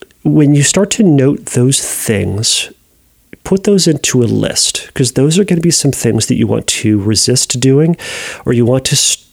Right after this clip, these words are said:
and you want to start doing the opposite of them. So this is where exposure and response prevention comes in. But it's to say these are gonna be thoughts that are in your mind that your brain is giving you. This is that feared story. "If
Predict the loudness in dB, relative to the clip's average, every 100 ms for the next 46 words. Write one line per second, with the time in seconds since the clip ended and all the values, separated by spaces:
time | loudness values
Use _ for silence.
0 | -2 2 4 2 0 -2 0 -2 0 0
1 | 2 0 -2 -2 -2 -2 -2 -4 -6 -2
2 | -2 -4 -8 -8 -4 0 2 2 2 2
3 | 2 0 2 0 0 0 -4 -4 -4 -2
4 | -2 -4 -4 -4 -4 -2 0 2 0 -4
5 | -12 -12 -14 -16 -12 -2 0 0 0 -4
6 | -6 _ _ -20 _ _ _ _ _ _
7 | _ -4 -2 -2 0 2 0 2 2 2
8 | 2 2 2 0 -2 -4 -2 0 -2 -4
9 | -4 -2 -2 0 2 2 2 2 2 2
10 | 0 0 -2 -2 0 0 0 0 -2 -2
11 | -2 -2 -2 -2 -2 0 2 2 0 0
12 | 0 0 0 0 0 -6